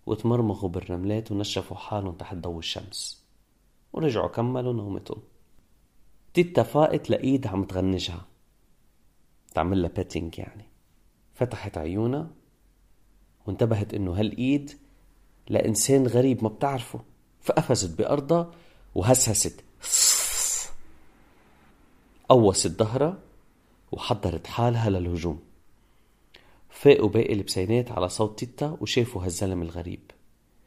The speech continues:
فقالت آريا: "ما تخافي، الناس بتركيا بيحبوا البسينات، بيحترموهن وبيهتموا فيهن." بعد ما آريا خلصت جملتها،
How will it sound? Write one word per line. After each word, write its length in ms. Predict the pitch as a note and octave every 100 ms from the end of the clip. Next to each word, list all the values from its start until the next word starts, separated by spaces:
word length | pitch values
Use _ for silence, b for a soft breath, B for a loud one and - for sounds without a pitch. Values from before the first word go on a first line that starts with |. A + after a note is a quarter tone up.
| - - _
فقالت 560 | - - A#2+ A2 G#2+
آريا: 440 | - A2 G#2 G#2 G2+ B B B
"ما 60 | E3
تخافي، 420 | - D#3 B2 - - - _ _ _ _ _ -
الناس 320 | G#2+ A#2 B2
بتركيا 560 | G#2+ G#2 G#2+ G2+ C#3 A#2+
بيحبوا 400 | G2+ B2+ A2+ G2
البسينات، 580 | E2+ - E2+ F2 F#2+ - - _ _ _ _ -
بيحترموهن 840 | A2+ - C3 C#3 E3 D#3+ F#3 F#3 - b b
وبيهتموا 520 | A#2 C#3+ C3+ C#3 A2+
فيهن." 340 | F#2 - E2+ G2 - _ _ _ _ _ _ _ _ _ _ _ _ _
بعد 240 | G2+ F#2 F2
ما 240 | E2+ G#2
آريا 180 | G2 F2
خلصت 400 | - F#2 F2+ F2
جملتها، 640 | F2+ F#2 A2 G#2 G2+ -